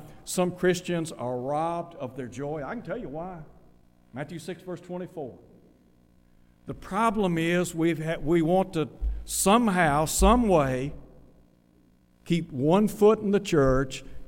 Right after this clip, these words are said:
and one foot in the world. And we're not happy. Because Jesus said, "You can't serve two masters and be happy." It doesn't work that way. So we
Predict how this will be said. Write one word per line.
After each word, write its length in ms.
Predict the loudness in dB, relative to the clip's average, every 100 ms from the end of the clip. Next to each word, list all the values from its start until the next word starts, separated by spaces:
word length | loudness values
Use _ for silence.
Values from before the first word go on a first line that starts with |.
| -10
and 180 | -8 -6
one 180 | -6
foot 280 | -8 -8 -8
in 80 | -8
the 80 | -8
world. 380 | -10 -12 -14 -18 -20 -20 -18 -16 -18 -20 -20 -20 _ _ _ _ _ _
And 100 | -14
we're 100 | -10
not 200 | -10 -10
happy. 300 | -12 -16 -18 -20 _ _ _ _ _ _ -20 -20 -20 _ -6
Because 200 | -4 -2
Jesus 380 | -2 -2 -4
said, 200 | -4 -2
"You 120 | -2 -2
can't 340 | 0 0 0
serve 840 | 0 4 6 6 4 2 -8 -6
two 180 | 0 2
masters 720 | 4 2 2 -2 -6 -6 -8 -12 -10
and 180 | -2 2
be 140 | 2 2
happy." 300 | 0 -2 0
It 60 |
doesn't 240 | 0 0 0
work 320 | -2 -2 -6
that 240 | -10 -8
way. 220 | -12 -12 -14 -16 -16 -18 -20 -20 -20 -20 _ _ _ _ _ _
So 180 | -4 0
we 340 | 2 2 0